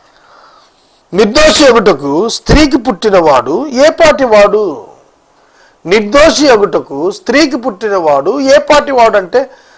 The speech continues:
స్త్రీ యందు పుట్టిన ప్రతి పురుషుడు దోషిగానే ఎంచబడుతున్నాడు, ప్రతి బిడ్డ దోషిగానే ఎంచబడుతున్నాడు. ఎందుకని? ప్రాచీన పాప స్వభావాన్ని శరీరం నందు సంతరించుకొని జన్మించినటువంటి వారం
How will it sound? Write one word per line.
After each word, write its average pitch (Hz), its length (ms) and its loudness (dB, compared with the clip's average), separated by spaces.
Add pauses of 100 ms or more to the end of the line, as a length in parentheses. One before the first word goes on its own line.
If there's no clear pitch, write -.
(120)
స్త్రీ 269 400 0
యందు 339 180 2
పుట్టిన 294 360 -2
ప్రతి 220 460 -2
పురుషుడు 254 540 -2
దోషిగానే 240 760 2
ఎంచబడుతున్నాడు, 127 880 -8 (540)
ప్రతి 269 280 2
బిడ్డ 214 360 2
దోషిగానే 220 680 2
ఎంచబడుతున్నాడు. 123 880 -8 (360)
ఎందుకని? 247 580 -4 (640)
ప్రాచీన 269 460 2
పాప 214 380 0
స్వభావాన్ని 202 880 2
శరీరం 196 540 0
నందు 240 320 -4 (800)
సంతరించుకొని 294 840 0
జన్మించినటువంటి 185 880 -2
వారం 156 540 0